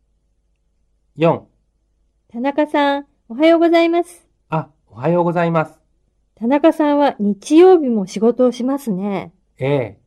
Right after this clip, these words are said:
Speaker 1: 日曜日も雨の日も仕事をします。休みはあまりありません。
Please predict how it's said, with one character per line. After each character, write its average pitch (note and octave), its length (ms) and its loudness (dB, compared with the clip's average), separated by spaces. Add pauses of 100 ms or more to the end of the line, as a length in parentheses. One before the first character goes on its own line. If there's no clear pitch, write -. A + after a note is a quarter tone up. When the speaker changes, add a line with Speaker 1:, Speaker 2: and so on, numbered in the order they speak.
(240)
Speaker 1:
日 A#2+ 280 -10
曜 F#3+ 180 2
日 E3 80 -2
も A2+ 380 -6
雨 F#3 220 -4
の D#3 80 -2
日 - 160 -12
も G#2 100 -14
仕 - 140 -16
事 A#2 240 -10
を C3 80 -8
し - 100 -16
ま C3 160 -8
す。 - 180 -20 (540)
休 G#2+ 320 -14
み D#3+ 140 -4
は A2+ 280 -2
あ G#2 60 -18
ま A2+ 140 -10
り C#3 100 -6
あ A#2 100 -4
り B2+ 140 -12
ま D3 140 -8
せ D#3+ 160 -6
ん。 G#2 160 -12